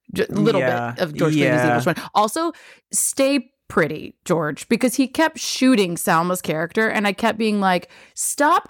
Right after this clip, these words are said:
Speaker 1: shooting her. It's literally not working. You are pretty but dumb, sir."
Speaker 2: <laughs>
Speaker 1: Like, it just kept going. I wanted it to stop. And then, you know, they figured out a, a, a,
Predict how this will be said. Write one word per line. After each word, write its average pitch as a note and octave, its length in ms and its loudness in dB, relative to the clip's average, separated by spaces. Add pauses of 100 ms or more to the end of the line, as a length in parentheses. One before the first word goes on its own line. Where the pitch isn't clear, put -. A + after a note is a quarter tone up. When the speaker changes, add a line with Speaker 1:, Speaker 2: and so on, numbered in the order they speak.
(140)
Speaker 1:
shooting D#4+ 640 0
her. E3 340 -2
It's C4+ 220 0
literally D4 640 2
not B3 380 2
working. G#3+ 360 -2
You C#4 200 0
are G#3 100 2
pretty C4 320 0
but F3 180 -2
dumb, D#3+ 240 0
sir." D#3+ 360 -2
Speaker 2:
<laughs> - 40 -8 (280)
Speaker 1:
Like, G#3+ 180 -4
it A#3 180 0
just C4 260 -2
kept F#3 180 -4
going. D3+ 320 0
I F#3 140 0
wanted F#3+ 320 0
it F3+ 120 -2
to D#3+ 80 -12
stop. C3+ 460 -2
And F3+ 200 0
then, F3 220 2 (200)
you F4 100 0
know, A#3 300 2
they C4+ 140 0
figured A#3+ 320 0
out F#3+ 200 4
a, D#3 260 -2 (320)
a, G3 60 2
a, F3+ 320 -2